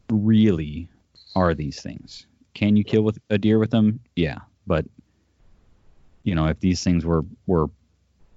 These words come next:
popular and everybody was using 'em, how many deer would you, would you lose to wound loss, or you shot 'em and they left no blood trail, so you never found 'em? You know, it just seems like it would be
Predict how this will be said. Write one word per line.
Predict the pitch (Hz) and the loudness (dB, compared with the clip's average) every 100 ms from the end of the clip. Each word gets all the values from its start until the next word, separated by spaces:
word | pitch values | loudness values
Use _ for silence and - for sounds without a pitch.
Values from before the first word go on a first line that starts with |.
| - | -12
popular | - 104 98 95 73 76 76 87 92 - | -2 0 0 0 -4 -2 -4 -6 -10 -8
and | 87 | -2
everybody | 85 87 87 85 | 0 0 0 0
was | 80 82 | -2 0
using | 92 85 76 | 0 2 0
'em, | 76 76 | 0 -2
how | - 90 | -4 0
many | 87 85 78 | 2 2 2
deer | 82 82 | 2 2
would | 80 80 | 0 0
you, | 78 80 _ - | -2 -4 _ -4
would | 90 | -2
you | 80 | 0
lose | 80 82 82 | 0 0 0
to | - | -2
wound | 78 85 85 | 0 2 2
loss, | 82 80 80 82 82 | 2 2 2 0 0
or | 78 73 - _ _ _ _ _ _ _ - | -2 -4 -8 _ _ _ _ _ _ _ -8
you | 92 | -2
shot | - 80 78 | 0 2 2
'em | |
and | 80 | 2
they | 80 | 2
left | 82 80 | 2 0
no | 85 76 | 0 -2
blood | 76 92 98 | 0 0 0
trail, | - 101 98 95 98 98 95 98 _ - | 0 2 4 4 2 2 0 -4 _ -14
so | - | -6
you | 78 | -2
never | 76 73 | -2 -4
found | - 110 107 104 104 | -2 2 4 4 4
'em? | 101 98 98 98 | 2 2 4 2
You | 98 92 | 2 2
know, | 85 | 2
it | 85 | 0
just | 95 - | -2 -2
seems | 95 90 82 | 0 0 0
like | 80 | -2
it | 80 | -2
would | 60 | -4
be | 78 80 78 76 | -2 0 0 -2